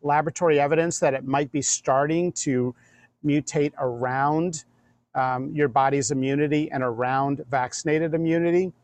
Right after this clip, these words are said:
That's something we'll keep an eye on. But we've got a vaccine right now, and we've got to make real-world decisions. My parents are high risk. They can't get their hands on a vaccine, okay? Meanwhile, some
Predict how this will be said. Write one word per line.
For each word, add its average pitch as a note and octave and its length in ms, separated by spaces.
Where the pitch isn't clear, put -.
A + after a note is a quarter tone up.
That's D#3+ 200
something F#3 300
we'll E3+ 100
keep F#3+ 240
an D#3 80
eye D#3+ 180
on. F#3 240
But G3 80
we've G3 280
got G#3 200
a B3+ 60
vaccine F#3 540
right C#3+ 260
now, C3+ 260
and C3+ 80
we've C3 140
got D#3+ 140
to E3+ 80
make D3 240
real-world E3 500
decisions. C#3+ 760
My E3+ 100
parents G#3+ 760
are C#3 140
high F3 260
risk. G#3+ 600
They C#3 100
can't F3 240
get F#3+ 140
their G#3 140
hands F3+ 260
on E3+ 140
a E3+ 40
vaccine, D3 720
okay? C3+ 380
Meanwhile, F3+ 720
some D#3 480